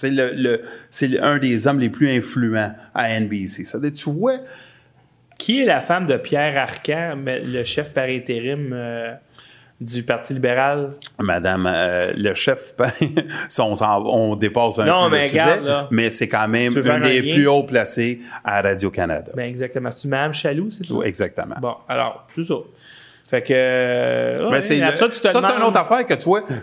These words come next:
Speaker 1: toi, tu le sais, moi, je le sais. Et combien de personnes qu'on entend dans le, dans le, dans le système dire, Hey, euh, est-ce que vous le savez que Pierre Arcan, sa femme, est,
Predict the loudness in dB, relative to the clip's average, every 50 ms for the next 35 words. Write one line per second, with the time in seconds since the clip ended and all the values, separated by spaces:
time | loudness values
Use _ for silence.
0 | -6 0 2 2 2 2 0 0 0 2 4 4 4 4 2 0 2 2 4 4
1 | 2 2 2 2 2 4 4 4 2 2 0 -2 -6 -10 -14 -18 -20 -20 _ _
2 | _ _ _ _ -10 -4 -2 -2 -2 0 0 2 2 2 2 0 -2 0 0 0
3 | 0 0 0 0 2 2 0 0 -2 -8 -12 -4 0 2 2 4 4 4 4 4
4 | 4 2 2 2 2 2 2 2 0 -2 -4 -4 -2 0 2 2 2 2 0 -2
5 | -6 -12 -14 -8 -6 -2 0 0 2 2 0 -2 -4 -6 -8 -4 0 0 2 2
6 | 2 2 2 2 2 0 0 -2 -2 -4 -6 -8 -12 -10 -6 -4 -2 -2 -2 -2
7 | -2 -2 -2 -2 0 -2 -2 -2 -2 0 0 0 -2 -2 -4 -8 -10 -16 -20 -20
8 | -20 -20 _ _ -10 -6 -4 -2 -2 -2 -4 -4 -2 -2 -2 -2 -2 -2 -2 -2
9 | -2 -2 -2 -2 -4 -4 -4 -4 -4 -6 -6 -4 -4 -4 -4 -4 -2 -4 -2 -2
10 | -2 -4 -4 -4 -4 -2 -2 -2 -4 -4 -2 0 0 2 2 0 -2 -4 -4 -6
11 | -4 -2 -2 -2 -4 -4 -6 -6 -4 -4 -4 -2 -2 -4 -4 -4 -4 -4 -4 -4
12 | -4 -4 -4 -4 -4 -4 -6